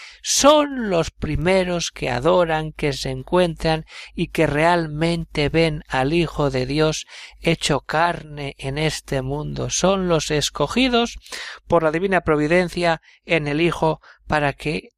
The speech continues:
se encuentren y transmitan la noticia de que Dios ha nacido en ese niño que se nos ha dado para gloria de toda la humanidad.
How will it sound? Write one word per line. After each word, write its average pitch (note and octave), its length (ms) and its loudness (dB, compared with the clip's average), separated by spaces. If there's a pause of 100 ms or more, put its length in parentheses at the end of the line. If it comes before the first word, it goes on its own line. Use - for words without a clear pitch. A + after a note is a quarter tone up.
(240)
se - 240 -4
encuentren D3+ 680 -2 (300)
y D3+ 220 -2
transmitan D3 720 0
la C#3 100 2
noticia D3 680 -2 (280)
de C#3+ 260 -2
que - 340 -4
Dios D#3+ 460 0
ha C#3+ 100 0
nacido C3+ 640 -4 (240)
en D3 220 -4
ese D3+ 240 -2
niño D#3 480 -4 (320)
que - 160 -6
se C#3 120 -4
nos B2+ 260 -2
ha C3+ 120 2
dado C3 380 -2 (340)
para C3 260 -2
gloria C#3 500 -2
de B2+ 120 -4
toda C3 480 -2
la B2+ 220 -4
humanidad. B2 580 -6